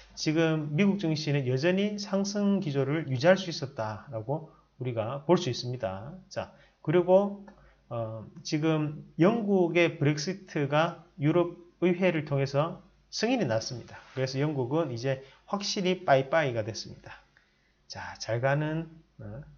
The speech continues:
영국이고요. 어, 그래서 일단 그런 부분 자체에서, 어, 뭐랄까요, 뭔가가 한계가 끝맺어졌기 때문에, 어, 거기에 따른 미국 증시에 대한 불확실성이 제거되었다. 뭐 그렇게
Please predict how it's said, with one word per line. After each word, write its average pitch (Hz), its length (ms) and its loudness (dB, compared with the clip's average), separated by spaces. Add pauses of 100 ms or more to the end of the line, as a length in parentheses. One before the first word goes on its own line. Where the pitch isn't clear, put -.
(140)
영국이고요. 117 640 -4 (1040)
어, 113 520 -10
그래서 170 180 2
일단 175 280 4
그런 202 220 6
부분 170 200 2
자체에서, 131 1040 0 (320)
어, 123 220 -12
뭐랄까요, 131 400 2
뭔가가 156 400 2
한계가 135 560 0
끝맺어졌기 190 840 0
때문에, 127 480 -4 (760)
어, 95 380 -12 (140)
거기에 165 500 2
따른 170 520 2 (220)
미국 151 280 2
증시에 127 420 -2
대한 110 140 -4
불확실성이 147 800 -2
제거되었다. 139 720 0
뭐 117 160 -10
그렇게 135 360 -4